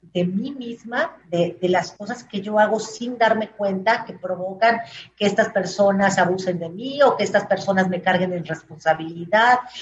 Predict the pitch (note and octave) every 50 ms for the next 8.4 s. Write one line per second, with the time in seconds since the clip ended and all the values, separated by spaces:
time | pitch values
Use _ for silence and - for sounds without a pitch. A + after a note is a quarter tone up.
0 | - - - - G#3 - - G3+ G3 F#3+ G#3+ F#3+ A3 A3+ - B3+ B3+ A#3 A#3+ A#3
1 | A#3 A#3+ A#3 A3 - - A#3 A3+ A3+ A#3 A3+ A3+ - A3 G#3 - A3+ G#3 - -
2 | G#3+ F#3 F#3+ - _ - F#3+ F#3+ F#3+ G3 A3 A#3+ A#3+ - - B3+ B3+ B3 B3 B3
3 | B3 - A#3 A3+ A#3 A#3 A#3 G3+ G3 - G#3 G#3+ G#3+ A3+ A3+ A3 G#3+ G#3+ G#3+ G#3+
4 | G#3 - - G3+ - - G3 G3 - G3+ - - G#3+ G#3 G#3 G#3 G3+ G3+ F#3+ F#3+
5 | F#3+ G3 G3+ - - - - G#3 G#3 G3 - - - - - _ - G3+ - -
6 | G#3+ G#3 G#3+ A3 A3+ A3 - - - - - A#3+ A3 G#3 G#3 - - - A3+ G#3+
7 | G3 - - A3+ - G#3+ G3 F#3 F#3 G#3 G#3 G#3 G3+ F#3+ G3 G3 G3 F#3+ - -
8 | G3+ F#3+ - G#3 G3+ G3+ -